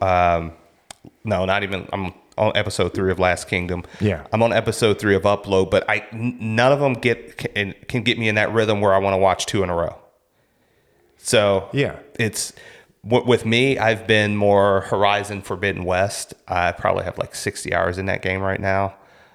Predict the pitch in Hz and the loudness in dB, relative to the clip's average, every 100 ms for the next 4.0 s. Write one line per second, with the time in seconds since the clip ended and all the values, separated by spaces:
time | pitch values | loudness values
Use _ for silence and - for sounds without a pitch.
0 | _ - 92 92 85 _ _ _ _ - | _ -6 -4 -4 -10 _ _ _ _ -12
1 | - 165 139 117 120 113 - _ _ - | 0 2 4 2 -4 -6 -12 _ _ -4
2 | 170 131 107 104 - - - - 104 98 | 0 2 2 2 -2 -16 -20 -4 -2 0
3 | - 95 95 95 92 101 98 101 104 101 | -2 0 2 0 0 -2 0 -2 -2 -4